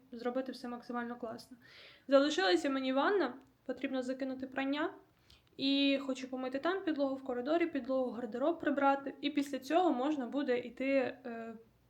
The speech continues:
щось робити інше. Плюс у мене з'явилася задача на цей день, мені потрібно буде зайти до моєї сестри додому, тому що вона поїхала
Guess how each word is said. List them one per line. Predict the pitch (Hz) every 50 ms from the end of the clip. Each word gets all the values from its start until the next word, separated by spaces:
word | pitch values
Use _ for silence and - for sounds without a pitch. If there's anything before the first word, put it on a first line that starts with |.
| _ _
щось | - - 262 269 262 262
робити | 262 220 226 247 240 240
інше. | 247 262 247 220 214 202 - 233 - - - - - - - - - - - - _ _
Плюс | - 294 320 339 -
у | 320
мене | 294 302 302 302
з'явилася | 285 302 294 294 285 285 285
задача | 269 277 277 294 294 277 277
на | 262
цей | 254 269 269 269 262
день, | 262 277 294 339 349 302
мені | 254 247 262 269
потрібно | 262 269 254 - 262 254 254 254
буде | 247 254 254 262
зайти | 247 254 262 254 285 -
до | 240 254
моєї | 254 262 262 262 269
сестри | 262 269 262 - - 277 269
додому, | 262 247 240 285 349 392 339 262
тому | - 240 240 240 269
що | 262 - 269 254
вона | 247 247 247 254
поїхала | 247 254 247 240 240 240 247 - 240 233 233 226 226